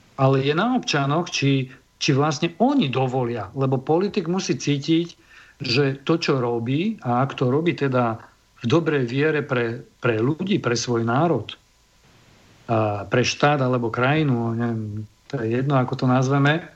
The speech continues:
on musí cítiť aj, aj nejakú podporu od ľudí, že keď takéto opatrenie urobí a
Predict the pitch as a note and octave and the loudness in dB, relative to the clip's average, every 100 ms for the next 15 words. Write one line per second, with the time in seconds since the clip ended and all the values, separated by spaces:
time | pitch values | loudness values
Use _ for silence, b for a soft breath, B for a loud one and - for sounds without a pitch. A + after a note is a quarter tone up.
0 | _ _ _ - D3+ C#3+ E3+ G3+ G#3+ - | _ _ _ -12 0 4 4 4 0 0
1 | F#3 G3+ D#3 D3+ D3 D3 C#3+ C#3+ D3 C#3 | 0 2 2 2 0 -2 -2 0 0 -2
2 | - - - - G#3 D#3 B2+ B2 B2+ B2+ | 0 0 2 2 2 2 0 0 0 0
3 | - C#3 C3 A#2 B B _ C#3+ C3+ - | 0 0 0 -2 B B _ -2 -2 0
4 | C#3+ D#3 A3+ A3 D3+ C3 C3 B2 F3 F3+ | -2 2 0 0 0 0 0 0 0 0
5 | D#3+ C3+ B2 A#2+ A#2 A#2 E3 G3 C3+ B2 | -2 -2 -2 0 0 0 0 0 -2 0
6 | A#2 A#2 A#2 | 0 0 -2